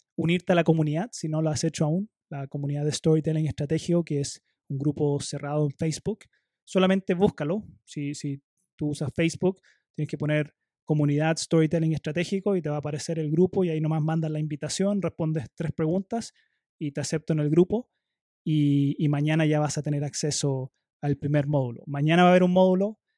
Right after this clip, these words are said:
el miércoles se va a lanzar otro módulo y el viernes se va a lanzar otro módulo, los tres módulos.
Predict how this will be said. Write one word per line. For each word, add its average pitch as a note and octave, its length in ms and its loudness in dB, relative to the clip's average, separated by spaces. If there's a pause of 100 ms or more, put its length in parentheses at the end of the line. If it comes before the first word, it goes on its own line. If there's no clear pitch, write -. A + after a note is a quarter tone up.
(260)
el C3 200 -8
miércoles E3+ 500 -2
se F3 100 -4
va E3 60 0
a - 20 0
lanzar E3 260 -2
otro E3 200 0
módulo F3+ 480 4 (420)
y G#3+ 380 -4
el D3+ 220 -2
viernes C#3+ 760 -2 (160)
se - 200 -8
va C#3+ 80 -4
a C#3+ 40 -4
lanzar C#3 360 -6
otro C#3+ 220 -8
módulo, C3 340 -12 (120)
los C#3 120 -12
tres C#3+ 160 -8
módulos. C3 520 -12